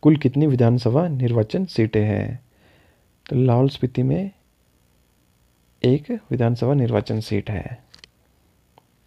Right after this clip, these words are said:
हिमाचल प्रदेश के परिवहन मंत्री कौन हैं?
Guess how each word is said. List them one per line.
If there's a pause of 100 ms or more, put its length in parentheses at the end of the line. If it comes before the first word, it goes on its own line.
(1000)
हिमाचल
प्रदेश
के
परिवहन
मंत्री
कौन
हैं?